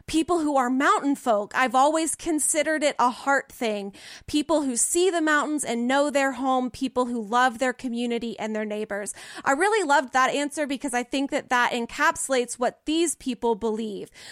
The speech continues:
So the first one really says no transplants, nobody from outside the region. This is, this is our, like, this, you have to be born and raised here.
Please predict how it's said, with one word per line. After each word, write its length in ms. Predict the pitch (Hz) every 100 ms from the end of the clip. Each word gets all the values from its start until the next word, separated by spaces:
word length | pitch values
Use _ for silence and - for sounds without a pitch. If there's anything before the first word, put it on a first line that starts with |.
| -
So 340 | - 330 294 285 - - - _ _ _ -
the 140 | 208
first 560 | - - 403 480 - -
one 380 | 311 277 269 -
really 800 | 233 233 320 359 349 311 311 294
says 540 | - - 277 262 233 -
no 280 | 247 277 370
transplants, 1120 | - 320 294 - - 269 262 262 254 - -
nobody 600 | 247 254 294 302 294 311
from 200 | - 269
outside 480 | 247 247 - 247 233
the 120 | 233
region. 760 | 233 233 233 233 226 220 214 -
This 260 | 262 262
is, 260 | 294 277 254
this 360 | - 226 302 349
is 140 | 262 -
our, 540 | 254 254 247 240 233
like, 220 | 254 240 -
this, 220 | 247 226
you 200 | 262 240
have 180 | 262 285
to 60 | 320
be 60 |
born 240 | 247 254 254
and 100 | 226
raised 260 | 208 202 -
here. 220 | -